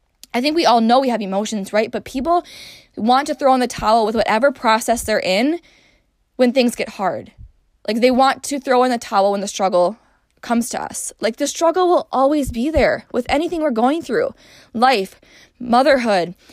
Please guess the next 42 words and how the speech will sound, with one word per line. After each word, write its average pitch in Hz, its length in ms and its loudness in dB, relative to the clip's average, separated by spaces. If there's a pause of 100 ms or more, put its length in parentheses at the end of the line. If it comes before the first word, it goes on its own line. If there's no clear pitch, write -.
relationships, 247 720 0
marriage, 247 500 2
a 196 60 -2
business, 226 540 0
your 202 120 -4
full-time 254 440 0
job. 233 360 0 (360)
It's - 100 -12
like, 240 120 2 (300)
you 233 200 0
have 302 260 0
to 370 80 -2
normalize 226 520 2
that 208 200 0
and 220 180 -2
expect - 640 -4
it 247 140 -6
to 226 80 -8
happen. 170 500 -6 (320)
Because 254 220 2
when 254 100 4
we 359 100 2
can 370 140 -2
expect 262 560 -4
it 269 80 -6
to 254 80 -6
happen, 285 540 -2 (240)
we 254 100 -4
can 262 160 2
better 254 220 4
prepare 240 340 -2
ourselves 262 300 0 (240)
for 226 160 4
how 220 260 0
we 254 80 -2
will 247 140 0
get - 260 -2
through 190 220 -4
it. - 260 -4 (300)
Because 226 260 0
it's 262 160 0
inevitable. 202 720 0